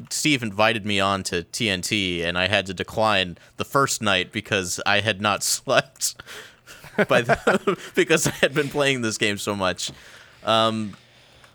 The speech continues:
I never thought I would like this game as much as I do. Uh, and I'm not, like, a Musou guy. I've played Hyrule Warriors. I bought it again on Switch, and I played through the entire game a second time.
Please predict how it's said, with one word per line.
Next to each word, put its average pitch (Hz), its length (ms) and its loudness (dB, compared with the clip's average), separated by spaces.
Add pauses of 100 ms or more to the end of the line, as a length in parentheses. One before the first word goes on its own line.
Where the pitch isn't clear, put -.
(320)
I 139 540 2 (760)
never 127 380 2
thought 104 320 2
I 92 60 2
would 87 160 -6
like 92 160 0
this - 160 -8
game 92 200 -4
as 82 140 -8
much 90 180 -6
as 92 140 -4
I 87 100 0
do. 82 380 -8 (480)
Uh, 85 440 0 (480)
and 101 200 -2
I'm 110 200 0
not, 117 260 0
like, 113 160 -4
a 98 40 -4
Musou 104 460 -2
guy. 135 380 2
I've 110 160 -2
played 160 220 0
Hyrule 120 320 2
Warriors. 107 560 2
I 95 80 2
bought 110 260 2
it 107 100 -4
again 101 260 0
on 92 140 0
Switch, - 600 -4
and 92 120 -2
I 87 80 -2
played 98 420 -2
through 107 160 -6
the 87 100 -4
entire 127 340 2
game 104 180 -2
a 90 40 -8
second - 320 -4
time. 82 400 -6